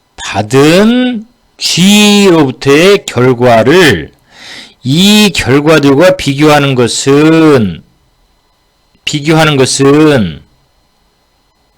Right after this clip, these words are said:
이런 식으로 되는 거죠. 근데 여기까지는 맞네. 어쨌든 비교하는 것은이든 아니면 비교하면서든. 근데 결론적으로 말할 때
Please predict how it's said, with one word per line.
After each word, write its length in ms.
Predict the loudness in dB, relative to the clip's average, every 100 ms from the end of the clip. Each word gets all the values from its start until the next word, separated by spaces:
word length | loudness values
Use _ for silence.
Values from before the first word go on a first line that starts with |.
| _ _ _ _
이런 220 | -2 0
식으로 300 | 0 -2 -2
되는 200 | -2 -2
거죠. 460 | -2 -2 0 0 -4 -14 _ _ _ _ _ _ _ _ -20 -6
근데 240 | -2 2
여기까지는 400 | 2 2 2 2
맞네. 300 | 2 0 2
어쨌든 480 | 0 -2 -4 -2 -2
비교하는 440 | -2 -2 0 0 0
것은이든 720 | -2 -2 -2 -2 0 0 0
아니면 460 | 0 0 0 0 -4 -14 -20 -12
비교하면서든. 1200 | -8 -2 -2 0 0 0 0 0 0 0 -4 -6 -18 _ _ _ -20 -8
근데 120 | -4
결론적으로 360 | 0 2 2
말할 220 | 2 0 0
때 260 | 0 0